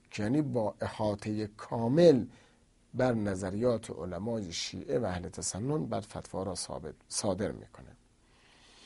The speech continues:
بررسی فتاوا و اخبار اهل سنت، به خصوص در موارد تعارض اخبار، جایی که اخبار اهل تسنن با خبرها و روایات ما معارضن،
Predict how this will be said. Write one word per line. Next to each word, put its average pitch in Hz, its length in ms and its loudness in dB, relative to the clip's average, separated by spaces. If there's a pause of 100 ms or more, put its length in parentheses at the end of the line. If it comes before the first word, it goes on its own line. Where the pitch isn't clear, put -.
(640)
بررسی 160 540 10
فتاوا 151 500 8
و 180 60 10
اخبار 131 480 10
اهل 120 280 8
سنت، 131 420 2
به 165 140 4
خصوص 160 380 -2
در 110 140 2
موارد 110 560 0
تعارض 113 440 -2
اخبار، 101 500 -2 (540)
جایی 170 240 6
که - 220 -2
اخبار 113 640 2 (540)
اهل 95 260 0
تسنن 110 640 0
با 98 120 0
خبرها 95 520 -2
و 107 60 -2
روایات 92 480 -6
ما 95 180 -6
معارضن، 101 800 -2